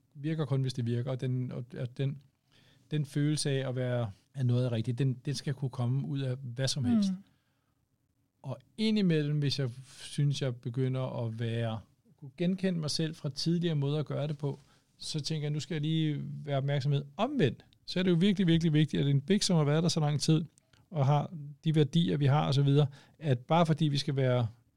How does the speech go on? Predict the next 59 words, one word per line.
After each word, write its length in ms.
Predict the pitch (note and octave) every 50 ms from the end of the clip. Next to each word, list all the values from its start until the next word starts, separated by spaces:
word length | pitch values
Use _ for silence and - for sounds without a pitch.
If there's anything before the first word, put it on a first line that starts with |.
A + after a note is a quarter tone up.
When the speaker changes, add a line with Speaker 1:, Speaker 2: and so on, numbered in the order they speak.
| _ _ _ _ _ -
Speaker 1:
at 60 | -
vi 40 | C3
skal 100 | B2+ C#3
passe 100 | C#3 B2+
på, 60 | -
at 60 | F#3 E3+
vi 40 |
ikke 120 | D#3+ D#3+ -
bare 140 | D#3 D3+ D3+
bliver 300 | C#3+ - - D#3 D3 C#3+
ung 180 | - D#3+ E3+ F3+
med 80 | E3+
de 140 | D3 C#3+ C3+
unge, 240 | C3 D3+ E3+ E3+ D3 - -
så 120 | - - D#3+
at 240 | D#3 - D3 D3+
der 80 | A#3+ A#3+
skal 100 | A#3+ A#3
Speaker 2:
Mhm. 60 | G#3+
Speaker 1:
også 120 | G#3 G#3+ A#3
være 120 | - F3+
en 80 | F3+ F#3+
eller 120 | F3+ E3+
anden 120 | E3 E3
rød 160 | D#3 D#3+ E3+ E3
tråd 260 | - - E3 E3 E3
igennem 360 | E3+ C#3+ - D#3 D#3+ F3 E3+
det, 120 | E3 D#3 B2+ - - -
Speaker 2:
Mm. 320 | A#3+ A#3 A3 G#3+ G#3 G#3 G3+ -
Speaker 1:
som 220 | - - D3 C#3+
også 140 | C#3 C#3 -
skal 120 | - E3+
være 180 | D#3+ D3+ D3 B2+
genkendelig, 600 | C#3+ C#3 C3+ B2 - C#3+ C#3+ D#3 D#3 D#3+ D#3 D3+
og 60 | C#3
der, 60 | C#3 -
altså, 280 | - - - - C#3
hvordan 320 | B2+ B2+ B2 - D3+ C#3+ C3+ - - -
pokker 280 | F3 F3+ F3+ E3+ F3
man 160 | E3+ E3 C#3+ B2+
gør 200 | B2 C3+ C3 B2+
det? 200 | B2+ B2+ A#2+ A2+ A3+
Speaker 2:
Mm. 340 | A3 A3 G#3 F#3+ F#3+ G3+ G3+ _ _ _ _ _ _ _ _ _ _ _ _ _ - - - - -
Men 120 | G#3+ G#3
måske 260 | G#3 G3+ - C#4 C#4
bliver 180 | - B3+ B3 A3+
man, 360 | A3 G#3+ G3+ F#3+ F#3 F3 F3 -
fordi 300 | - - G#3 F#3+ F3+ F3 - - - - _ _ - - - - - _ _ - - - - _ _
nu, 160 | - G3+ G#3 G3
jeg 200 | E3 D#3+ F#3+ G#3+
er 40 |
jo 60 | F3+ D3+
heller, 340 | D3+ E3+ C#3 F#3 G#3+ F#3+
øh, 80 | F#3 E3 C#3 - - - - -
ikke 220 | G3 F#3 F#3+ A3
helt 200 | G#3 A#3+ A#3 F#3
ung 280 | - - A3+ A#3 G#3 A3
mere 220 | A#3 A#3+ B3 A#3+
selv, 240 | A3 - - C4 -